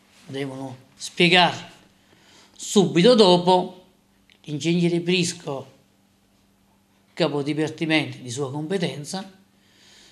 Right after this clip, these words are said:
dovrà nominare la commissione tecnica. Fatto questo, dovranno,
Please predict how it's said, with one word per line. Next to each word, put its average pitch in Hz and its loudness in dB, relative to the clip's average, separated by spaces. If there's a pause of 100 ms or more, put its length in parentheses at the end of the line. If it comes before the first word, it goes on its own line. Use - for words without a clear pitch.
(140)
dovrà 175 2
nominare 170 2
la 156 0
commissione 160 -4
tecnica. 160 -2 (1500)
Fatto 147 -4
questo, 147 -6 (560)
dovranno, 156 -4